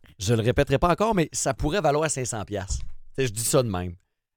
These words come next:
F M cent sept sept point C A, allez donc vous inscrire, on fera un finaliste à la fin de l'émission. Et il se trouve que si vous devenez finaliste, ben, vous avez une chance sur huit de gagner cinq cents piastres. C'est pas mal mieux qu'un billet de loto. Et on a quand même gagné Isa Perron à la loto musicale parce que je trouve que ce qui s'en vient cet automne,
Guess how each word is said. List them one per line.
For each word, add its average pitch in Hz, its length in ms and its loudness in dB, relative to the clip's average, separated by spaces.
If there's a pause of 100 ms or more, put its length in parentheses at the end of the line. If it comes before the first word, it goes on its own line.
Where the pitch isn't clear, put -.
F 120 160 -2
M 156 120 2
cent 143 200 2
sept 123 220 0
sept 147 180 2
point 120 180 0
C 107 200 -2
A, 120 140 2
allez 113 160 -2
donc 156 140 0
vous 123 140 -2
inscrire, 135 420 0
on 113 80 2
fera 139 180 -2
un 139 40 0
finaliste 123 400 0
à 120 40 2
la 107 100 2
fin 139 140 0
de 120 60 -4
l'émission. 117 420 -2 (380)
Et 120 40 -4
il 110 60 -2
se - 80 -2
trouve 190 140 -2
que 151 100 4
si 226 160 2
vous 202 100 -2
devenez 147 260 4
finaliste, 147 420 -4
ben, 143 120 2
vous 120 120 -2
avez 127 160 -2
une 165 80 -8
chance 151 260 -6
sur - 140 -8
huit 117 220 -4
de 117 100 -4
gagner 101 340 -6
cinq 113 220 -8
cents 95 160 -6
piastres. 87 320 -16 (520)
C'est - 160 -4
pas 143 120 2
mal 135 160 4
mieux 147 120 0
qu'un 131 140 0
billet 117 200 2
de 110 60 -2
loto. 104 220 -4 (460)
Et 277 220 2
on 185 140 2
a 226 80 4
quand 208 160 2
même 277 160 -2
gagné 196 280 2
Isa 196 200 0
Perron 165 380 0
à 139 140 2
la 143 100 2
loto 165 240 0
musicale 208 480 2
parce 160 160 0
que 147 120 -2
je - 60 -4
trouve 214 180 -6
que - 140 0
ce - 80 -6
qui - 100 -6
s'en 190 240 -2
vient 156 200 -2
cet - 220 -2
automne, 160 480 -2